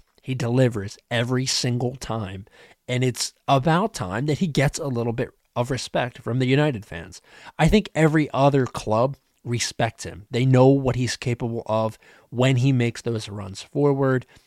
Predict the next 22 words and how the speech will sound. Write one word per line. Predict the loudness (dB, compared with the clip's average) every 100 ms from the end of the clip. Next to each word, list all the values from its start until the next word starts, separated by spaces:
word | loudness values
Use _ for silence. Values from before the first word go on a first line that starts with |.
| _
and | -8 -4 -4 -6 -8
when | -6 -2 0
he | 0
finds | 2 2 0
the | 0
ball | 2 4 2 0
at | -2 0
his | 0 -4
feet | -4 -4 -2
in |
a | -6
threatening | -2 -2 -2 -6
position. | -6 -6 -6 -8 -12 _ _ _ _ _ _ _ -6
More | 2 6
often | 6 4 0
than | 0
not, | 2 2
he's | 2 2
able | 0
to | 0
convert | -2 0 0 0
it. | -2 -10